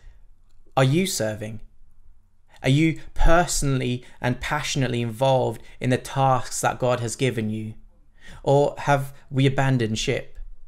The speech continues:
Are you distracted by the tasks that God hasn't given you? Are you, are you loving and serving the community God has placed you in? Are you training yourself for godliness? Have we rolled up our sleeves in, in response to the needs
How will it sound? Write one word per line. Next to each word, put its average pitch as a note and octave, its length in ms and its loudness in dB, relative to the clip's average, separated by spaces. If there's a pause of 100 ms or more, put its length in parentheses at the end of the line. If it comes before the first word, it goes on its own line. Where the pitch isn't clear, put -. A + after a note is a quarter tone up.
(440)
Are C#3 60 4
you D#3 260 4
distracted D3 640 0
by B2+ 140 2
the B2 80 -8
tasks - 500 -2
that A#2+ 200 -2
God C3+ 240 2 (200)
hasn't D3+ 420 0
given A2+ 240 0
you? A2 120 0
Are A2+ 40 0
you, C3 300 2 (160)
are - 60 -2
you C3+ 160 4
loving C#3 500 2
and A#2 120 -2
serving A#2 760 0 (260)
the B2 120 -2
community C3 640 2
God A2 200 -4
has A2+ 120 -6
placed C#3 400 -2
you A2+ 80 -6
in? A2 220 -12 (460)
Are - 60 -2
you C3+ 140 4
training D#3 500 0
yourself A2+ 500 -2
for A#2+ 120 -6
godliness? A2 760 -2 (760)
Have C3+ 160 4
we D#3 180 6
rolled D3+ 340 4
up C#3+ 160 -2
our C3+ 120 2
sleeves B2 840 0 (240)
in, C3+ 380 2
in C3 160 4
response C3 680 -2
to - 140 -6
the A#2 80 -2
needs B2 520 -2